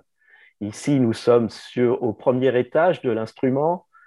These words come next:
Euh, le premier plan sonore ici, ce sont les basses de solo, le médium de solo, puis les sommiers de grand orgue. Voici une autre vue, toujours le solo,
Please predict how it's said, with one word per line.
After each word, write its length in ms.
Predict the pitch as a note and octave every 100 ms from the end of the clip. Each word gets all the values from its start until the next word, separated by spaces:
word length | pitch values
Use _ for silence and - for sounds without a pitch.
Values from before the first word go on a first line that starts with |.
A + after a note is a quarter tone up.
| _ _ _ -
Euh, 400 | G2+ - - -
le 200 | - G#2
premier 420 | - - C3 B2+
plan 200 | C3 C3
sonore 460 | A#2 A#2+ A#2+ A#2+ A#2
ici, 380 | A2 - B2+ A#2+
ce 240 | - -
sont 220 | - A2
les 120 | G2+ F#2+
basses 680 | F#2+ C3 C3 - - - G#2 G#2+
de 240 | G#2+ F2+ F2+
solo, 680 | - - A#2+ C3 D3+ F#3+ - _ _ _ _ _ _ -
le 100 | F#2
médium 580 | F#2 B2 A2+ C3+ C3+ B2+
de 120 | A2+
solo, 580 | - G#2 G2 A2 F#3 _ _ _ _ _
puis 320 | - A#2 A2+ -
les 240 | F#2+ G#2+
sommiers 400 | - - G2 G#2
de 60 | G2+
grand 280 | G2+ G2 -
orgue. 380 | B2 D3+ E3 - _ _ _ _ _ _ _ - - _
Voici 280 | - F2+ -
une 100 | F#2+
autre 160 | F2+ F#2
vue, 400 | G2 C3 D#3+ - -
toujours 340 | F#2+ G2 G2
le 80 | F#2+
solo, 800 | - G2 G2+ A2+ C#3+ D#3+ -